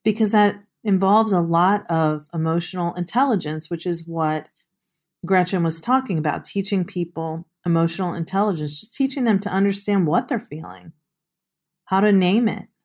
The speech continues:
what it feels like, what it feels like in their bodies, which she didn't specifically say, but that's definitely an aspect of what I do in my work with clients. So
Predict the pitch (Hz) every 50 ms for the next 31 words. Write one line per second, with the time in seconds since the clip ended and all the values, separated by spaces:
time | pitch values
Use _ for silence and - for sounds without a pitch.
0 | _ _ _ _ _ - 190 208 220 208 208 - 220 220 220 220 214 - - -
1 | - - - - 170 170 180 190 - - 190 185 180 180 185 175 175 170 - -
2 | 170 170 170 160 160 180 196 214 220 196 156 147 147 - 170 165 - - 226 233
3 | 247 220 - - - _ - - - 226 214 - 220 202 208 196 - 180 180 175
4 | - - 185 170 165 165 185 208 208 - _ - 175 175 175 175 - - 180 180
5 | 196 - 180 185 180 - 180 175 175 175 175 - _ _ _ _ _ _ 185 175
6 | - 170 170 180 175 - - 185 175 170 165 - - 170 160 156 156 156 160 160
7 | 156 156 147 - - 170 190 185 185 170 165 160 151 151 151 147 147 147 151 151
8 | 151 - 156 - _ _ 165 156 147 151 160 - - - - - - _ _ _
9 | _ _ _ _ _ - - 240 226 214 214 208 202 196 196